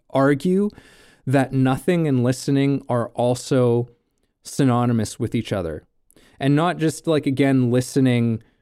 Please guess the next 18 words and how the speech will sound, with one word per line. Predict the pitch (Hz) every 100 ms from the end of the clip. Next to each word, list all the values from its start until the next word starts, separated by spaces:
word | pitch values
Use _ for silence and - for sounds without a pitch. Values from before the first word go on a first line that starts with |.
| _ _ 123
um, | 117 110 110 101 - _ _ _ _ _ _ _ -
uh, | 131 120 -
as | 131 113
just, | - 127 -
like, | 120 - - -
our, | 123 -
our | 131 123
sense | 113 - 131 120 123
of | 120 104
listening, | 110 - 113 98 92 98
like, | 101 -
our |
singles. | - - 123 113 113 107
Like, | 117 120 -
I, | 131 135 135
I | 135
have, | 123 143 135
um, | 123 113 104 98